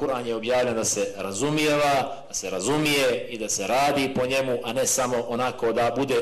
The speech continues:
ukras našim skupovima, našim sjelima, našim rafovima, policama i tako,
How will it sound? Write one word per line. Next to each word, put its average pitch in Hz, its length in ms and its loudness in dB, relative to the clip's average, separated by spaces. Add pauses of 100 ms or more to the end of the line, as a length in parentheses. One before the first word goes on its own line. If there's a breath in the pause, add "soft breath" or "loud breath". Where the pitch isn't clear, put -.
(100)
ukras 135 380 0
našim 123 420 -2
skupovima, 131 680 -2 (300 loud breath)
našim 120 380 0
sjelima, 156 580 2 (360 loud breath)
našim 131 400 0
rafovima, 143 520 0
policama 139 540 2
i 110 100 0
tako, 120 440 0